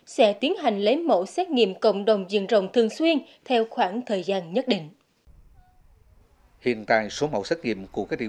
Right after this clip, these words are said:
Speaker 2: phương giảm so với trước. Nguyên nhân do thời gian lấy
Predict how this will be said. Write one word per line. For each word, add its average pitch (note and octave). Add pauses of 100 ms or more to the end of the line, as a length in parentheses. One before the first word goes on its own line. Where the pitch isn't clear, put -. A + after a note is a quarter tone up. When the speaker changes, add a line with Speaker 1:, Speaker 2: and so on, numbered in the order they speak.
Speaker 2:
phương B2+
giảm G2+
so B2+
với B2+
trước. F#3 (300)
Nguyên C3+
nhân C3+ (300)
do A#2+
thời G#2+
gian B2+ (160)
lấy C3